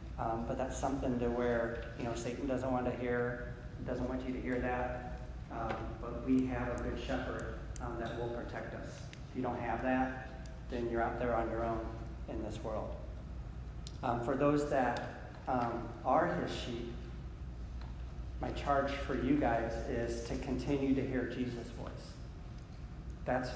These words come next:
the key for this. We don't have to do anything fancy. Um, we have to believe that he does love us and to care for us. And that's the most important thing.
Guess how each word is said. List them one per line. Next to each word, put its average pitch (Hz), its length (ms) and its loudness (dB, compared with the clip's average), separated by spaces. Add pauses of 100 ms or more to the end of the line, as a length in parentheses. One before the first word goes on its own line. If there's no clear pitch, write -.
(140)
the - 80 -2 (200)
key 127 180 4
for 123 220 -2
this. 117 320 -2
We 117 80 -2
don't 131 160 0
have 147 220 -2
to 143 80 -2
do 131 380 2
anything 120 480 2 (100)
fancy. 117 460 -2 (760)
Um, 113 360 -2 (200)
we 123 80 -2
have 123 220 2
to 135 60 0
believe 123 640 2
that 117 360 -2 (160)
he 127 120 2
does 120 440 2
love 113 220 0
us 110 240 -4
and 110 100 -4
to 107 160 -6
care 107 140 -4
for 110 280 -6
us. - 120 -6 (580)
And 123 120 0
that's 123 180 2
the 139 100 -2
most 127 240 4
important 120 460 -2
thing. 110 200 -4